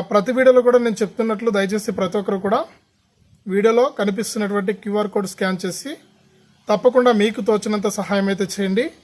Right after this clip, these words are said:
పది రూపాయల నుంచి లక్ష రూపాయల వరకు కూడా మీకు తోచినంత సహాయాన్ని అయితే మీరు పంపించవచ్చు. అంతేకాకుండా ఇంకా ఎవరైనా సరే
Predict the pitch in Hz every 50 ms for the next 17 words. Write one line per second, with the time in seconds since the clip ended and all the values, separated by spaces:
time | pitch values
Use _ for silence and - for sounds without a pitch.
0 | _ _ _ _ _ _ _ _ - 190 190 190 233 240 240 254 247 240 240 240
1 | 233 196 269 226 196 190 - 240 233 220 233 226 220 220 214 202 196 220 190 214
2 | 208 214 202 202 185 - - 202 202 190 220 208 202 190 202 - 208 170 190 196
3 | 190 196 190 185 202 185 190 190 226 302 381 - _ _ _ _ _ _ _ -
4 | - 190 180 190 208 - - 196 180 - - 269 320 370 - _ _ _ _ _
5 | _ _ _ - 190 202 190 247 240 254 254 240 254 247 240 240 226 208 202 226
6 | 233 226 220 220 220 220 214 214 - 208